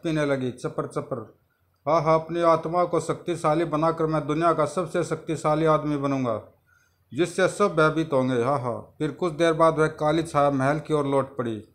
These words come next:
उधर राजा विक्रम की न्याय परि-, प्रक्रिया देख प्रजा में संतोष फैल रहा था।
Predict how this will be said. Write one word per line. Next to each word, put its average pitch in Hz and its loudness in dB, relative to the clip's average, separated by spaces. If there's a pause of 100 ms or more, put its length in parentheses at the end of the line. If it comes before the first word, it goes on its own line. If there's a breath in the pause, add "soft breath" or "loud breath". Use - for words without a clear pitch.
(1200)
उधर 147 2
राजा 170 6
विक्रम 175 0
की 175 -4
न्याय 165 2
परि-, 160 -4
प्रक्रिया 160 0
देख 165 0
प्रजा 165 0
में 160 2
संतोष 160 -2
फैल 147 -2
रहा 127 2
था। 113 -8